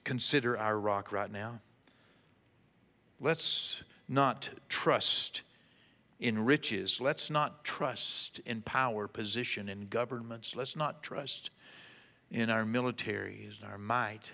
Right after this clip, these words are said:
Let's trust in God. Let's not trust in our smartness. Let's trust in God.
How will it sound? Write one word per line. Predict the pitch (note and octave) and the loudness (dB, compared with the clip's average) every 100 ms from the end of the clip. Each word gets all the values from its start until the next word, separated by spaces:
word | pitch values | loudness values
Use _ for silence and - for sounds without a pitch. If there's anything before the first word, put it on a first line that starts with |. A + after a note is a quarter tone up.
| - | -8
Let's | A2+ C3+ C#3 - - - | -4 -2 -2 -6 -8 -10
trust | - B2 G2+ - - - | -6 -4 -2 -4 -6 -8
in | A2 G2+ G2+ | -6 -6 -6
God. | G2 F#2+ F#2+ - - - - | -6 -6 -8 -16 -20 -10 -6
Let's | D#3 | -2
not | F3+ D#3 | 0 -2
trust | - D#3 - | 0 -2 0
in | C3+ | -2
our | A#2+ | 0
smartness. | A2+ - C#3 C3 A2+ A2 - - - _ _ _ _ _ _ _ _ _ _ _ | 0 0 -2 -4 -6 -6 -6 -8 -12 _ _ _ _ _ _ _ _ _ _ _
Let's | B2+ C3 - - | -6 -4 -4 -4
trust | - - A2 - - | -4 -4 -2 -4 -6
in | G#2 G2 | -12 -12
God. | G2 F#2+ G2 | -10 -10 -12